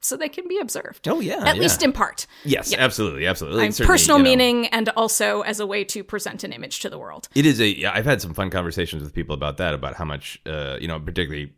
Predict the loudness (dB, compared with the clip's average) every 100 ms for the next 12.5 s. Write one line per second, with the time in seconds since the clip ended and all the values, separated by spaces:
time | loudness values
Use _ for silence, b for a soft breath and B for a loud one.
0 | -12 -8 -6 -4 -4 -6 -8 -6 -6 -8
1 | -8 -6 -4 0 0 0 -6 -6 -4 -2
2 | 0 -2 -2 -2 -2 -6 -8 -10 -6 -6
3 | -6 -8 -8 -10 -8 -10 -10 -12 -12 -14
4 | -14 -10 -8 -6 -8 -8 -8 -8 -2 -2
5 | 0 -2 -4 -4 -6 -10 _ _ -10 0
6 | 2 4 4 4 4 2 4 2 2 -4
7 | -6 0 2 2 2 2 2 4 6 6
8 | 6 2 2 0 0 0 0 2 0 0
9 | 0 0 0 0 -2 -2 -4 -6 -8 -10
10 | -6 -6 -4 -4 -4 -2 -2 -2 -6 -6
11 | -2 -2 -2 0 0 -2 -12 B B B
12 | B -2 0 -2